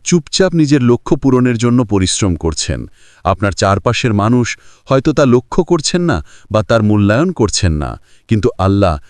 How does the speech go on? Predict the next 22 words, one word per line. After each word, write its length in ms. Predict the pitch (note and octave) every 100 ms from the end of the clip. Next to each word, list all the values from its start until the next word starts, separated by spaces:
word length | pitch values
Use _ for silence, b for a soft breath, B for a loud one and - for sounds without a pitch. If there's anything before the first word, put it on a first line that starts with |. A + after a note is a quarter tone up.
| - -
সব 300 | - A#2 A2+
কিছু 260 | - G2+ G#2
দেখেন। 500 | E2+ E2 - D#2+ B1+ - _ -
তিনি 220 | C3 C#3+
জানেন 420 | F#2+ A2 C#3 C3+
আপনার 280 | G#2+ G#2 A2
উদ্দেশ্য, 600 | G2 F2+ A#2 A#2+ - C3+ C3+ b b
আপনার 340 | F#2+ - G#2
সংকল্প 720 | F#2+ - G2+ G#2+ A#2+ A#2+ B2+ B2+ b b -
এবং 200 | A2 A#2+ -
আপনার 380 | A2 C3+ C#3+
অন্তরের 460 | B2 G#2 F#2 G#2+ C#3+
আন্তরিকতা। 840 | F#2+ F2 F#2+ E2+ - C#2+ C#2 A1 - _ _ -
গোপন 420 | F2 G#2 G2 B2 A#2+
চেষ্টা 520 | A2+ G#2+ - A#2 A#2 b b
বা 100 | A2+ G#2+
ছোট 300 | - C3 D3 E3 - _ -
পরিশ্রম 600 | B2+ E3 - F#2+ C#2+ C2 b b -
কখনো 380 | B2+ - F3+ E3
বৃথা 380 | A2+ G2+ -
যায় 220 | F2 D#2+ D2
না। 240 | C2